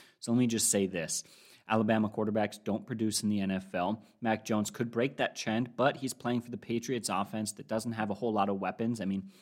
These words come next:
his best weapon is a tight end that the Chargers were completely willing to let go, and a wide receiver in, in,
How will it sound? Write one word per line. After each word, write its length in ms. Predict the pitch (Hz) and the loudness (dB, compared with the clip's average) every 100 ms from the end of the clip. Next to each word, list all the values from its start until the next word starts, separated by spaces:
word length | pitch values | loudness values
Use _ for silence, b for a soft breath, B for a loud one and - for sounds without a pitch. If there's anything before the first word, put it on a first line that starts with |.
| B | B
his 120 | - 107 | -8 0
best 300 | 117 101 117 | 2 2 2
weapon 400 | 104 117 107 107 B B | 2 2 0 -2 B B
is 160 | 123 104 | -2 0
a 100 | 95 | 0
tight 300 | - 110 104 | 0 0 2
end 220 | 107 107 | 2 0
that 100 | 95 | -2
the 80 | 87 | -4
Chargers 460 | - 107 107 101 | -2 -2 -2 -4
were 180 | 101 92 B B | -6 -6 B B
completely 520 | - 98 104 156 143 117 | -4 -2 0 0 2 0
willing 340 | 104 98 98 | 0 0 -2
to 140 | - | -4
let 280 | 98 92 - | -2 -2 -2
go, 300 | 95 92 95 B _ _ _ _ _ - | 0 0 -2 B _ _ _ _ _ 0
and 120 | 123 | 2
a 40 | |
wide 280 | 104 104 101 | 6 6 4
receiver 460 | 98 - 107 101 196 | 2 2 2 2 0
in, 100 | 98 | -2
in, 300 | 190 190 | -4 -4